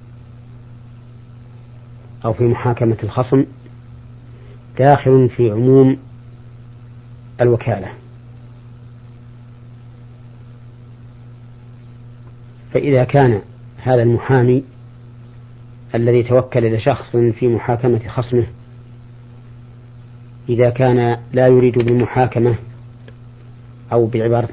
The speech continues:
أصح، إذا كان لا يريد بالمحاماة إلا إحقاق الحق وإبطال الباطل وإعطاء ذي الحق حقه، فإنها،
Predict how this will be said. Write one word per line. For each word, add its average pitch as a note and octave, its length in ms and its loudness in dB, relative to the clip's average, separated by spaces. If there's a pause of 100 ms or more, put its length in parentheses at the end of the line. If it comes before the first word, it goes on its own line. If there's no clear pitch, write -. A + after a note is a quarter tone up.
أصح، - 320 -10
إذا A#2+ 200 2
كان B2 260 2
لا B2 140 4
يريد A#2+ 280 4
بالمحاماة A#2+ 640 0 (1500)
إلا B2 560 4 (1900)
إحقاق A#2+ 460 -4
الحق - 300 -8 (1200)
وإبطال A#2 420 -2
الباطل B2+ 480 2 (1400)
وإعطاء B2 460 2
ذي A#2 80 0
الحق - 340 -6
حقه، - 540 -4 (1300)
فإنها، A#2+ 560 -2